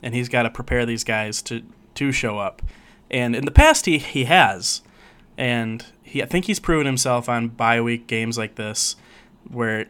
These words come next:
he can come in and have his guys prepared with a game plan. Maybe get the ball out of Lewerke's hands quickly, uh, at first, give him some time, get it to their playmakers.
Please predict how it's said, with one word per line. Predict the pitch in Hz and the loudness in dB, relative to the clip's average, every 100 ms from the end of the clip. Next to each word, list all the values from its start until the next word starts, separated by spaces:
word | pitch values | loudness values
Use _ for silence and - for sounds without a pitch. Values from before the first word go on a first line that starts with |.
| - | -10
he | - 123 | -10 -6
can | 120 | -4
come | 123 127 | 0 2
in | 123 117 113 120 | 2 0 -2 -6
and | 120 113 113 | -6 -6 -4
have | 110 120 | -2 -2
his | 120 | -2
guys | 120 110 110 | -2 -2 -4
prepared | 113 - 117 113 110 | -8 -4 -2 -2 -4
with | 107 | -6
a | |
game | 110 113 113 | -6 -4 -6
plan. | - 113 110 - | -6 -8 -8 -2
Maybe | 143 170 | 2 4
get | 175 175 | 4 2
the | |
ball | 151 147 | 4 6
out | 135 135 | 8 6
of | |
Lewerke's | 131 127 131 123 | 2 -2 -2 -2
hands | 120 113 | -4 -4
quickly, | - 127 127 139 135 135 - - - | -4 -6 -4 -2 -2 -6 -20 -20 -6
uh, | 127 127 | 2 2
at | 127 | 2
first, | - 127 127 - | 0 -2 -2 -2
give | 123 | -2
him | 127 | -2
some | 131 123 | -4 -4
time, | 123 123 123 123 127 - - | -2 0 0 -2 -8 -18 -12
get | - | -4
it | 131 131 | -4 -4
to | |
their | 127 120 | -6 -4
playmakers. | 127 123 120 120 120 120 120 | -2 0 0 -2 -2 -2 -4